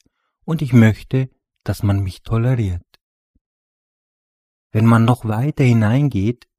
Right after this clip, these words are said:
wird man feststellen, dass sich an diesem Satz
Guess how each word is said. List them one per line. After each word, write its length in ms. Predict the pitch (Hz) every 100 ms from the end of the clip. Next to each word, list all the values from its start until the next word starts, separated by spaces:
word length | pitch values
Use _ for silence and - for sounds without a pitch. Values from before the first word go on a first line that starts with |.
| -
wird 160 | 110
man 160 | 101 90
feststellen, 1000 | - 95 92 - - - 107 110 117 127 _ _ _ _ _ _
dass 200 | - -
sich 140 | 113
an 140 | 120 123
diesem 380 | 151 143 143 120
Satz 560 | - 117 - - -